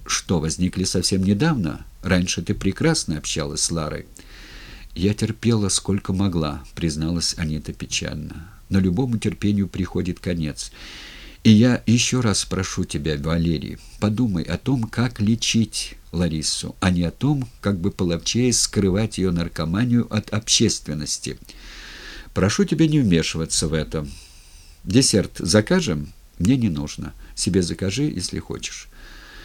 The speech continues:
Сладкого он не хотел, и Анита вообще никогда, сколько он помнил, десерт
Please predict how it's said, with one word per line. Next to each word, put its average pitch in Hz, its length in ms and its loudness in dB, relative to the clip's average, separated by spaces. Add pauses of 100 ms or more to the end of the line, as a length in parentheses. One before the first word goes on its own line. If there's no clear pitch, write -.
(200)
Сладкого 139 540 2
он 117 240 2
не 110 100 2
хотел, 85 500 2
и 87 100 -2
Анита 127 640 4
вообще 123 340 -2
никогда, 82 600 0
сколько 82 400 -2
он 82 100 0
помнил, 127 540 0
десерт 87 520 0